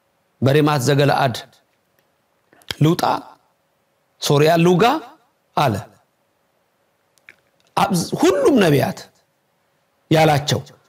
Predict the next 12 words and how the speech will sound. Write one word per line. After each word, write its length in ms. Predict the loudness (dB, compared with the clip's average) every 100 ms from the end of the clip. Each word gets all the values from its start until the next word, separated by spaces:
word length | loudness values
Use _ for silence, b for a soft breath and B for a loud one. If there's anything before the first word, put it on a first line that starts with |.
| b b b b b b
ለንጉሱ 640 | 2 4 4 4 4 2 2 2 0 -4 -14 _ -2
ለአክዓብ 640 | 0 0 -2 -2 -2 -4 -6 -16 _ _ _ _ _
ዝም 160 | 0 2
ብለው 180 | 2 2
ብቻ 180 | 0 0 0
ስለሚፈሩት 1160 | 0 2 0 -4 -10 0 2 2 2 0 -2 -8 _ _ _ _ _ _ _ -2
እግዚአብሔር 480 | 2 4 4 4
ያልነገራቸውን 880 | 4 4 2 2 2 0 0 0 0 -4 -16 _ _ _ _ _ _ _ _ _ _ _ _ _ _
«ሂድ 200 | -4 -2
ውጣ፣ 160 | -2 -2 -4 -6 -18 _ _ _ _ _ _ _ _ _ _ _ _ _ _ _ _ _ _ _ _ _ _ -2
ሬማት 380 | 0 0 -2 -2
ዘገለአድን 680 | 0 0 0 -2 -2 -2